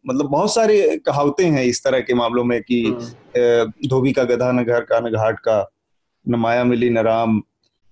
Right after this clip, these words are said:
Speaker 1: तो क्या कहा जाए? मतलब, एक तो सभा ने बहुत एक नया पर्सपेक्टिव रखा कि actually ये ऑफ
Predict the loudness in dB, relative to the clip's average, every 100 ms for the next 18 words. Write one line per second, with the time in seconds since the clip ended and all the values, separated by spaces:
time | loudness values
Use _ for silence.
0 | _ -2 0 0 -4 -2 0 0 0 0
1 | 0 0 0 0 0 0 0 -2 0 0
2 | 0 0 0 0 -2 -2 0 0 0 -2
3 | -2 -4 0 0 0 -2 0 0 0 -2
4 | -4 0 2 2 0 -4 -10 -20 -6 0
5 | 2 4 2 2 0 0